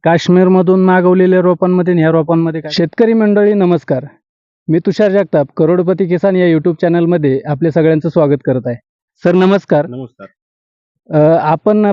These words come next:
Speaker 1: फारच चांगला प्रयोग केलेला आहे. इथं सफरचंदाची शेती देखील केलेली आहे, त्याच्यामध्ये ड्रॅगनही लावलेला आहे.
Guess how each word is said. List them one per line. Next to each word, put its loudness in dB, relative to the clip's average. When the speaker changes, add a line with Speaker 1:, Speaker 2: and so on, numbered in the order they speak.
Speaker 1:
फारच 0
चांगला 0
प्रयोग 0
केलेला 2
आहे. -2
इथं -4
सफरचंदाची -2
शेती -2
देखील 0
केलेली 2
आहे, 0
त्याच्यामध्ये 0
ड्रॅगनही 0
लावलेला 2
आहे. 0